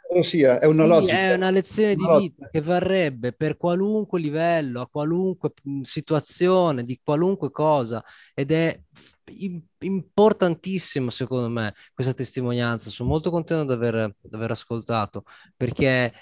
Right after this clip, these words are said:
Speaker 2: eh, a maggior ragione i-, i-, in contesti così complessi per, eh, per il contorno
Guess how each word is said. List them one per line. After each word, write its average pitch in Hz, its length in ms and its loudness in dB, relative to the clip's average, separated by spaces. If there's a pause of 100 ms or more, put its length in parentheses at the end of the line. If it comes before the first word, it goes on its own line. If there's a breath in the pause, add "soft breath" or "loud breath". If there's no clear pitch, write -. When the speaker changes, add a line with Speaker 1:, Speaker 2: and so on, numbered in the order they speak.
(140)
Speaker 2:
eh, 123 160 -2
a 120 180 -2
maggior 151 340 0
ragione 165 680 2
i-, 120 280 -10
i-, 139 540 -4
in 135 80 0
contesti 139 540 -2
così 131 280 -6
complessi 127 760 -2 (320 soft breath)
per, 120 180 -2
eh, 113 440 -2
per 127 120 0
il 120 120 -4
contorno 127 800 -2